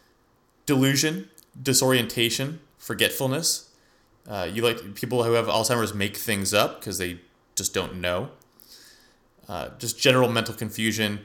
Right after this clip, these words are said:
difficulty concentrating, inability to create new memories. So not only do you lose your old memories, but you, that center of your brain's greatly impaired. So you have trouble making new memories. Inability to do things like simple math,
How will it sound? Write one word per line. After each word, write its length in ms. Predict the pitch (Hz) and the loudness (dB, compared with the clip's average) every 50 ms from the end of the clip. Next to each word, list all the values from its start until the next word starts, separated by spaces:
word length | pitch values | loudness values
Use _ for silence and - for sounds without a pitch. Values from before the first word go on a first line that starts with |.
| - - - - | -16 -14 -6 -2
difficulty 340 | 156 147 151 143 143 143 | -2 -2 0 0 -2 -2
concentrating, 840 | - - - 123 113 113 113 127 107 - - 117 113 113 110 110 110 110 - | -2 -4 -2 0 0 0 0 -2 -4 -2 0 0 2 2 2 0 0 -2 -2
inability 420 | 139 135 135 127 127 127 127 131 | -2 0 2 4 4 4 4 4
to 140 | 127 - - | 0 -2 -4
create 500 | - - - 123 123 120 117 - 87 104 | -8 -10 -6 -2 2 2 2 2 0 -2
new 160 | 101 107 110 | -2 -2 0
memories. 560 | 110 120 127 135 139 139 151 180 190 - - - _ - - | 0 0 0 0 0 -2 -2 -2 -4 -6 -8 -10 _ -8 -4
So 320 | - - 110 98 98 98 | -2 0 2 2 2 2
not 240 | 95 104 117 131 147 | 0 -2 -2 -2 0
only 240 | 151 143 135 131 120 | 0 0 0 -2 -2
do 100 | 110 113 | -2 -2
you 160 | 110 113 110 | -2 -2 0
lose 220 | 117 120 117 113 | 0 0 0 0
your 80 | 113 117 | 2 2
old 80 | 165 | 2
memories, 460 | 156 131 110 104 101 98 98 101 101 101 | 2 2 0 0 0 0 0 -2 -2 -4
but 360 | - 104 95 - - - - | -4 -4 -6 -6 -8 -14 -12
you, 460 | 107 104 104 107 107 104 101 101 101 - - - _ | -10 -10 -8 -8 -8 -8 -8 -10 -12 -16 -20 -16 _
that 160 | - 107 92 - | -2 -2 2 4
center 300 | - - 139 135 135 127 | 4 4 4 2 0 0
of 60 | 110 | 0
your 100 | 110 98 | 0 -2
brain's 600 | 101 110 113 110 107 107 101 95 - - - - _ _ _ _ _ _ _ _ _ | 0 2 2 2 2 0 -2 -2 -4 -4 -6 -14 _ _ _ _ _ _ _ _ _
greatly 300 | - 123 120 110 85 110 | -6 -4 -2 -2 -2 -4
impaired. 520 | 98 92 - - - 127 120 98 80 76 - | -6 -6 -8 -6 0 0 2 2 0 0 0
So 220 | - 101 92 - - - - - - - - | 0 0 0 -2 -4 -10 -18 -20 -20 -20 -8
you 120 | - 113 | -2 -2
have 80 | 117 113 | 0 0
trouble 200 | - - 113 110 | 0 -2 -2 -2
making 400 | 104 101 107 107 - 104 101 95 | 0 0 0 0 -2 -4 -6 -4
new 140 | 101 110 113 | -2 -2 0
memories. 460 | 104 90 85 - - - - - - _ _ _ _ _ _ _ _ _ _ _ _ _ _ _ _ - - - - - - | 0 -2 -4 -6 -8 -8 -8 -10 -10 _ _ _ _ _ _ _ _ _ _ _ _ _ _ _ _ -18 -12 -12 -12 -8 -2
Inability 380 | - 139 135 131 135 127 127 123 | 2 4 4 6 6 6 4 4
to 120 | 120 - | 0 -2
do 180 | 107 98 110 110 | -2 0 0 -2
things 400 | 107 - - 117 110 110 104 - | 0 0 0 0 0 2 2 2
like 140 | 98 95 - | 2 2 2
simple 300 | - - 110 101 92 90 | 2 0 0 -2 -4 -4
math, 500 | 92 87 87 90 92 117 131 - - | -4 -6 -4 -2 -2 -4 -4 -6 -12